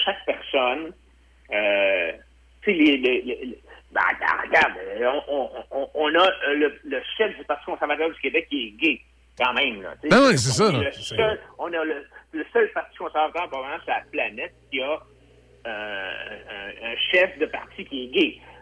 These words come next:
Speaker 1: Alors, on a accepté au Québec ce genre de choses-là, mais là, on, on, on a poussé tellement l'affaire, c'est, c'est, c'est trop, là, je vois. Je vais donner un autre exemple. C'est Bono-, puis,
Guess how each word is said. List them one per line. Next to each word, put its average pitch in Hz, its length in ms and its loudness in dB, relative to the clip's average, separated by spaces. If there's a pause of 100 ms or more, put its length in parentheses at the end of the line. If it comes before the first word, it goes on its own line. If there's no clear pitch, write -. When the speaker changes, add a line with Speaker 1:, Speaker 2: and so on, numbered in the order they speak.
Speaker 1:
Alors, 123 240 2
on 151 180 0
a 320 100 0
accepté - 440 -4
au 339 120 2
Québec 131 360 0
ce 135 80 -4
genre 135 180 -2
de 127 80 -2
choses-là, 139 300 -2
mais 180 120 0
là, 233 220 2
on, 143 300 4
on, 143 220 0 (640)
on 156 120 4
a 185 80 6
poussé - 540 -2 (160)
tellement 254 400 2
l'affaire, 208 560 0
c'est, - 100 -6 (140)
c'est, 165 140 -2 (120)
c'est 170 140 2
trop, 294 300 4
là, 123 120 2
je 127 60 -6
vois. 156 140 0 (680)
Je 139 60 -4
vais 202 100 4
donner 285 160 6
un 214 60 8
autre 170 100 4
exemple. 143 440 0
C'est 139 120 -4 (180)
Bono-, 294 320 2 (120)
puis, - 140 -6